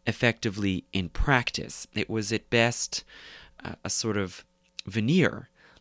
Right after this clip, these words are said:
on a very complicated set of political strategies and maneuvers. And for centuries leading up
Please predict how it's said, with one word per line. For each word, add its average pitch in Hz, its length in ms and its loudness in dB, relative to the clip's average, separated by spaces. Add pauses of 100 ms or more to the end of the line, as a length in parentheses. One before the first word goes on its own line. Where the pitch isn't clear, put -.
on 104 340 2
a 104 60 0
very 113 380 4
complicated 95 960 -4 (100)
set - 380 6
of - 180 -4
political 104 540 -2
strategies 101 960 0
and 90 180 -2
maneuvers. 110 760 0 (640)
And 127 280 4
for 143 160 0
centuries 143 840 4
leading 120 320 2
up - 260 4